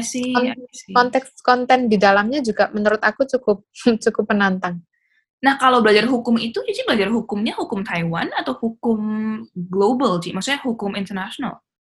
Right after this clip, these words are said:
Speaker 2: Eh, ada namanya Goji Maui ya, yang apa, eh, international trading punya law. Nah, itu mungkin lebih internasional sifatnya. Tapi ada beberapa hukum, kayak misalnya hukum taxation, itu pasti ikut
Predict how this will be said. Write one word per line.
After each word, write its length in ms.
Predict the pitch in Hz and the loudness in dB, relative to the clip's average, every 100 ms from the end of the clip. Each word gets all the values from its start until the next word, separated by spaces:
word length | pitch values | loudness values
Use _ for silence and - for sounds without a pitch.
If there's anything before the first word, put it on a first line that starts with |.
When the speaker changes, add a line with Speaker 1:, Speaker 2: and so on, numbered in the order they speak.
| _ _ _ _ _ _ _ _ | _ _ _ _ _ _ _ _
Speaker 2:
Eh, 400 | 262 262 262 262 269 262 _ _ _ | 4 6 8 6 2 -6 _ _ _
ada 360 | - 240 202 254 | 0 0 4 4
namanya 880 | 294 294 285 277 294 311 311 302 - _ _ 220 | 4 0 -2 0 0 0 2 0 -2 _ _ -12
Goji 400 | - 208 190 240 | 0 0 2 2
Maui 560 | 247 240 247 262 262 202 | 4 4 4 4 2 2
ya, 160 | - _ _ | -2 _ _
yang 320 | 233 226 226 | -2 0 2
apa, 400 | 233 226 254 269 | 0 4 4 4
eh, 480 | 262 - 208 214 - | -4 0 4 4 4
international 720 | 226 226 240 240 240 240 233 | 2 2 4 2 2 2 4
trading 480 | 247 233 196 220 220 | 4 4 4 0 0
punya 240 | 220 214 | -2 0
law. 400 | 202 202 196 220 254 _ | 2 4 4 2 -2 _
Nah, 160 | 202 202 | -2 0
itu 400 | 196 277 294 294 _ _ _ _ _ | 6 8 8 4 _ _ _ _ _
mungkin 640 | 240 247 240 294 294 294 277 | 2 2 4 4 4 4 2
lebih 320 | 254 214 214 | 2 2 0
internasional 720 | 220 226 220 220 - 233 214 | 2 2 4 2 2 2 0
sifatnya. 640 | 196 202 196 190 190 180 - - - - | -2 -2 -2 -2 -2 -4 -6 -20 -20 -20
Tapi 400 | _ 220 220 285 | _ 2 6 6
ada 160 | 294 220 | 8 6
beberapa 560 | 202 190 196 190 226 240 | 6 6 6 6 4 4
hukum, 400 | 220 208 233 240 | 2 2 0 2
kayak 160 | 220 | -2
misalnya 480 | 214 220 220 220 220 | -2 0 2 2 0
hukum 400 | 226 214 208 214 | 0 0 0 2
taxation, 640 | 214 - 226 220 - 208 | 0 2 2 2 2 -2
itu 160 | 185 262 | 2 2
pasti 640 | 254 247 - - 269 - | 4 2 0 -2 -2 -2
ikut 320 | 233 _ 233 | -8 _ 2